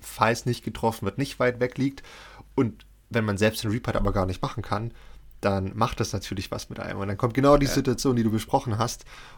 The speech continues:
Speaker 1: Und, äh, ich sag's, wie es ist, ich hatte auch ein, zwei Situationen, w-, gerade am Anfang auch, wo ich mich genau von diesem Gedanke beeinflusst hab.
Speaker 2: Ja.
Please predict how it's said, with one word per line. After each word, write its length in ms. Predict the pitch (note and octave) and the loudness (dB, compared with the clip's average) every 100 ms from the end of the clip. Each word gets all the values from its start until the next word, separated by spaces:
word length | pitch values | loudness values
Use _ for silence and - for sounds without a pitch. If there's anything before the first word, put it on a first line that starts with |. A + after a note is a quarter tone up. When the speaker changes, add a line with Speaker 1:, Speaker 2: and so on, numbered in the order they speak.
| - | -6
Speaker 1:
Und, 580 | A2+ G#2+ G#2 G#2 - - - - - - - | 0 2 2 -2 -4 -10 -20 -20 -20 -20 -12
äh, 80 | - | -10
ich 540 | - G1+ - - A2+ - | -8 -8 -10 -8 -6 2
sag's, 300 | G#2+ - - | 2 2 -6
wie 40 | |
es 60 | - | -4
ist, 200 | A#2+ G#2+ | -4 -4
ich 100 | A2 | -2
hatte 160 | G2 | 0
auch 200 | F#2 - | 0 0
ein, 220 | - A2+ | -2 -2
zwei 540 | G#2+ - G#2+ G#2 G#2 G2+ | -2 0 2 4 2 0
Situationen, 800 | B2 A2+ G2+ - - A2+ B2 A2+ G2+ | -4 -2 -2 -2 0 2 2 0 -4
w-, 140 | G#2+ - - | -8 -16 -14
gerade 240 | - G#2+ | -4 -2
am 120 | G2+ - | -2 -4
Anfang 420 | G#2 G#2+ B2+ A#2 | -6 -4 -4 -2
auch, 300 | A#2 - - - - - - | 0 -2 -6 -20 -20 -20 0
wo 100 | A#2 | 2
ich 140 | A2 | 2
mich 140 | A#2 - | 0 -2
genau 180 | A#2 A2+ | 0 2
von 160 | A#2 | 2
diesem 420 | A2 A2 A2+ G#2+ | -2 -2 -4 -6
Gedanke 360 | - G2+ G#2 G2 | -6 -2 0 0
beeinflusst 800 | - B2 C#3 - F#2+ - - - - - - - - - | 0 0 -2 -4 -4 -6 -10 -14 -16 -20 -20 -20 -20 -18
hab. 420 | - A2 - - - - | -6 -4 -4 -8 -20 -4
Speaker 2:
Ja. 200 | G2+ G2 | 2 2